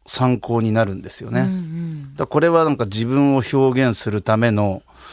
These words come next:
Speaker 1: この手段であったりとか、この個性を表現するための手段が逆にお店も、うん、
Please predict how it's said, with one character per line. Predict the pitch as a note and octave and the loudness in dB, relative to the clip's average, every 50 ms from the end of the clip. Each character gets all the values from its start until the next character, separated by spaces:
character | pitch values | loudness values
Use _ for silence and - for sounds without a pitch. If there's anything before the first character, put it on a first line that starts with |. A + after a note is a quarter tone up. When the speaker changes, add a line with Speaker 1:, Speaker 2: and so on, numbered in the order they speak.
| - - - - - - _ _ | -20 -20 -20 -20 -20 -20 _ _
Speaker 1:
こ | - A#2+ | -6 -4
の | G#2+ | -2
手 | - - C3+ | 0 0 2
段 | A#2 A#2 G#2+ G2 | 2 2 2 0
で | F#2+ G2+ G2 | 0 0 -2
あ | |
っ | G2 | -2
た | - - - A#2+ | -4 -6 -8 -8
り | A#2+ F#2 | -8 -8
と | - B2 | -10 -12
か、 | - - G#2+ G2+ G#2+ - - _ _ _ _ _ | -10 -8 -6 -6 -6 -8 -10 _ _ _ _ _
こ | - - - | -14 -10 -10
の | - - - - | -8 -8 -10 -10
個 | - - G3+ | -6 -4 0
性 | F#3 - F#3+ | 2 2 2
を | F#3 | 2
表 | - - B2 A#2 A#2+ B2 | 2 2 0 2 2 0
現 | A2+ G#2+ | -2 -2
す | - A#2+ | -2 0
る | |
た | G2+ C3 | 0 0
め | A#2 A#2+ | 0 0
の | A#2+ | 0
手 | - - F3 | -2 0 2
段 | E3 E3 D#3 D#3 D#3 | 4 4 4 2 2
が | D#3+ F#3 F#3 C#3 A2+ - - - _ _ _ _ - | 2 4 2 2 2 -2 -6 -14 _ _ _ _ -4
逆 | - A#2+ G2 A#2 | -2 -2 0 -2
に | B2 - | -2 0
お | C3+ B2 | 0 2
店 | A#2+ A#2 G#2 - A2+ G#2+ | 2 2 0 0 0 0
も、 | G#2+ G#2 G#2 - _ _ _ _ _ _ _ _ _ _ _ _ _ _ _ | 0 0 -2 -4 _ _ _ _ _ _ _ _ _ _ _ _ _ _ _
う | - | -6
ん、 | G2+ G2 F#2 F2 | -4 -4 -4 -6